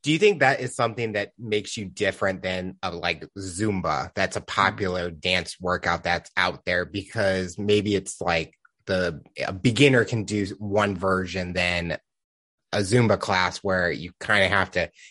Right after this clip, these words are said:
Speaker 1: keep it going and stuff. And, well, maybe songs that no one even knows, 'cause
Speaker 2: Yeah.
Speaker 1: I did a Zumba thing and I don't even know any of the words,
Speaker 2: <laughs> Yeah.
Speaker 1: basically.
Speaker 2: Yeah. You, I mean, and Zumba's done incredible things, and I'm, it has taken over the world, and it's,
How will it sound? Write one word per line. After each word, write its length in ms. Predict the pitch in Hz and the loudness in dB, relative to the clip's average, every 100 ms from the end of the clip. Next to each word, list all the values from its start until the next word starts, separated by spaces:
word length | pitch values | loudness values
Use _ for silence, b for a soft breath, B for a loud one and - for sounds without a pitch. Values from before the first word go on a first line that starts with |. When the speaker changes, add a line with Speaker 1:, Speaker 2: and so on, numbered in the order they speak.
| B | B
Speaker 1:
keep 280 | - 160 139 | 4 6 6
it 100 | 110 | 6
going 540 | 120 120 113 104 92 | 6 6 6 6 4
and 180 | 90 87 | 0 -2
stuff. 400 | - - 92 90 | -4 0 0 0
And, 200 | 92 82 - | -6 -8 -6
well, 240 | 98 95 | -2 -2
maybe 280 | 95 104 92 | 2 2 2
songs 360 | - 98 92 85 | 2 2 2 0
that 120 | 87 | 0
no 160 | 87 | 0
one 160 | 90 87 | 0 0
even 220 | 80 82 | -4 -4
knows, 320 | 87 85 76 - | 0 0 0 -4
'cause 260 | 92 76 - B | -6 -8 -14 B
Speaker 2:
Yeah. 120 | 117 110 | -8 0
Speaker 1:
I 100 | 107 | 4
did 160 | 104 | 4
a 40 | 101 | 4
Zumba 360 | 90 98 95 87 | 2 2 2 0
thing 220 | 92 90 | -2 0
and 80 | 90 | 0
I 140 | 92 | 0
don't 160 | 92 90 | 0 -2
even 180 | 90 | -2
know 160 | 90 90 | 0 0
any 220 | 87 92 | 0 -2
of 80 | 85 | -4
the 80 | 78 | -2
words, 380 | 95 95 - - | 2 4 2 -2
Speaker 2:
<laughs> 20 | |
Yeah. 60 | 90 | -4
Speaker 1:
basically. 580 | 90 127 127 117 147 - _ - - 139 - B B | -2 -2 0 0 0 -2 _ -10 -4 -4 -4 B B
Speaker 2:
Yeah. 200 | 220 208 143 | 4 6 6
You, 200 | 160 185 B B B | 2 0 B B B
I 60 | |
mean, 120 | 165 175 | 2 2
and 120 | 156 | 2
Zumba's 360 | 160 190 170 | 2 2 2
done 120 | 131 131 | 2 -2
incredible 440 | 123 - 117 113 | -2 -4 -4 -6
things, 360 | - 107 104 107 | -8 -8 -8 -6
and 80 | 120 | -4
I'm, 260 | 117 110 - | -4 -6 -6
it 180 | 139 117 | -6 -4
has 300 | 120 123 - | -4 -4 -4
taken 300 | - 131 127 | -6 -4 -4
over 140 | 120 | -4
the 60 | 117 | -6
world, 280 | 110 113 113 | -4 -4 -4
and 80 | 127 | -6
it's, 220 | 120 - | -6 -10